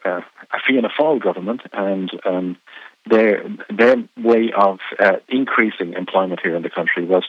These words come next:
to artificially, uh, boost and inflate the,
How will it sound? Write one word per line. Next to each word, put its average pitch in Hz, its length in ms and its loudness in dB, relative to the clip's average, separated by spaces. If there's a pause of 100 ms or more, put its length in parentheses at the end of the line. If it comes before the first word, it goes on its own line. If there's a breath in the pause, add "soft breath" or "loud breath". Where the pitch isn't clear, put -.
to 90 140 0 (460 loud breath)
artificially, 95 800 2 (200)
uh, 85 200 4
boost 101 420 2 (120)
and 95 140 2
inflate 92 440 2 (480 loud breath)
the, 92 340 0